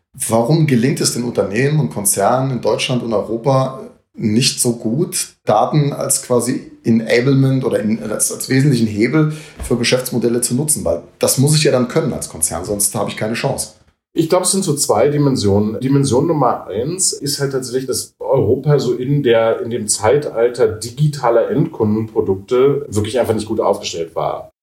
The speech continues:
Speaker 2: Das ist auch nicht eine, eine Entwicklungswelle, die jetzt gerade passiert ist, sondern es ist eine Entwicklungswelle, die, äh, war so die letzten, weiß nicht, fünfzehn Jahre, B two C Internet.
Speaker 1: Mhm.
Speaker 2: Und das ist so die, die, die eine Dimension,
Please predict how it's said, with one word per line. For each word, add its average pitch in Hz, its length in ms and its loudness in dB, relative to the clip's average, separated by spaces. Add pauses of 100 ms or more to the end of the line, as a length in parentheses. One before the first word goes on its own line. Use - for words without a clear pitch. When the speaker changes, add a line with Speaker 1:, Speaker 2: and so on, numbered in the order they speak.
(200)
Speaker 2:
Das 107 180 2
ist 117 200 -4
auch 110 140 0
nicht 110 180 -4
eine, 110 200 2
eine 110 100 -2
Entwicklungswelle, 107 840 0
die 95 160 -14
jetzt - 280 0
gerade 147 260 0
passiert 139 400 0
ist, 127 140 -6
sondern 107 180 -2
es 101 80 -4
ist 113 60 -10
eine 107 80 -6
Entwicklungswelle, 104 640 0
die, 98 160 0
äh, 104 240 0 (120)
war 95 280 -2
so 92 100 -6
die 92 80 -8
letzten, 87 480 -4
weiß - 180 -2
nicht, 73 120 -16
fünfzehn 101 420 0
Jahre, 78 480 -2
B 98 80 -16
two 95 120 -6
C 90 200 -4
Internet. 73 380 -2 (160)
Speaker 1:
Mhm. 107 400 2
Speaker 2:
Und 139 140 4
das 120 80 4
ist 120 100 -2
so 127 100 2
die, 120 200 -4
die, 110 200 -10
die 110 140 0
eine 143 240 2
Dimension, 135 680 2